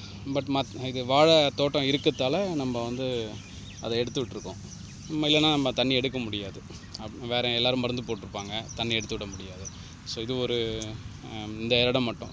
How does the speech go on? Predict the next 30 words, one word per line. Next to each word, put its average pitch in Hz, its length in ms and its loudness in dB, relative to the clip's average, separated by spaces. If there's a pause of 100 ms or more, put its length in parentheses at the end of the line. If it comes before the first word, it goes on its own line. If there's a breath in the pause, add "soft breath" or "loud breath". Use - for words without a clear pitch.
(120)
கீழ் 220 240 6
தூண்ல 156 260 4
தண்ணி 135 220 4
இருந்து 120 300 0
தான் 110 140 -2
இருக்கு. 131 200 -8 (320 loud breath)
அது 113 180 -4
ஆட்டோமேட்டிக்கா 113 520 0
ட்ரை 107 220 -2
ஆனா 104 160 -2
தான் 104 160 -6
உண்டு. 95 220 -10 (1400)
So, - 140 -6
நல்லா 147 220 8
இருக்கு 147 180 2
பயிர். 127 320 2
இனிமேட்டு 135 360 4
இப்போ 123 280 2
இ 120 140 4
எம் 139 200 4
கொடுக்கலான்னு 117 420 -2
இருக்கேன். 123 260 -8 (500 loud breath)
அஹ், 110 220 -4
முப்பத்தி 123 320 0
மூணு 123 220 0
நாள் 131 240 6
ஆகுது. 110 260 0 (460 loud breath)
So, - 160 -2
இதுக்கப்புறம் 117 440 0
இன்னைக்கு 107 320 0